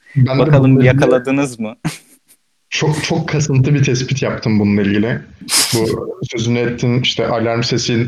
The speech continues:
Speaker 1: sesiyle ilgili, e, gerçekten hakikaten böyle siren sesi, alarm sesi gibi garip sesler çıkıyor arada. Ama,
Speaker 2: Hı.
Speaker 1: e, şarkının sözlerinde böyle, e, bir geride kalmışlık, geride kalmışlıktan kasıt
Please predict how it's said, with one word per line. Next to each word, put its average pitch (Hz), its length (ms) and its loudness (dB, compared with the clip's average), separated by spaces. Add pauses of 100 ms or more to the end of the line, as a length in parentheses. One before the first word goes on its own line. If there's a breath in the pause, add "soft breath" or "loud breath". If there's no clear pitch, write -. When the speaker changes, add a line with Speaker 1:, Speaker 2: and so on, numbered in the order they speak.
Speaker 1:
sesiyle 113 480 0
ilgili, 107 260 2 (340)
e, 135 60 -2 (680)
gerçekten 127 400 -2
hakikaten 127 260 0
böyle 110 120 0
siren 113 320 -2
sesi, 117 220 -2
alarm 117 300 0
sesi - 200 -2
gibi 135 380 -2
garip 117 300 0
sesler 123 420 -2
çıkıyor 98 340 -2
arada. 120 300 -4 (460 loud breath)
Ama, 151 340 -2
Speaker 2:
Hı. 135 60 -2
Speaker 1:
e, 131 120 -2 (160)
şarkının 117 420 -2
sözlerinde 123 760 0
böyle, 123 480 -2
e, 101 340 -2 (1300)
bir 131 120 4
geride 127 380 2
kalmışlık, 110 720 -2 (100)
geride 117 240 0
kalmışlıktan 120 560 -4
kasıt - 340 -4